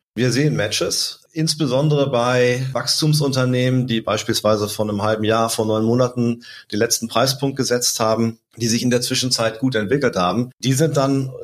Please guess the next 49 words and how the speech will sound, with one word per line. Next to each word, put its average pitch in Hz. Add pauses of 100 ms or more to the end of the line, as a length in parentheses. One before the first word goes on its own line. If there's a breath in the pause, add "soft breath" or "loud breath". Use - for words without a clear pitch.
in 127
der 120
Lage, 120
dieses 120
Preisniveau 110
zu -
halten, 127 (400)
einen 107
großen 117
Schritt 120
nach 107
vorne 131
machen 120
die 110
im 113
Moment 107
auch 98
nicht. - (180)
Also 98
wer 104
heute 127
sucht, 135 (180 loud breath)
an 107
der 104
Börse 117
sehen 113
wir 113
es 107
ganz 107
besonders, 117
wenn 113
man 110
sich 98
anguckt, 110
welche 104
Abschläge 110
da, 101
äh, 95
bei 98
den 98
I 95
P 101
Os 101
nötig 123
sind, 117
aber 98
auch 87
im 107
Privatmarkt 110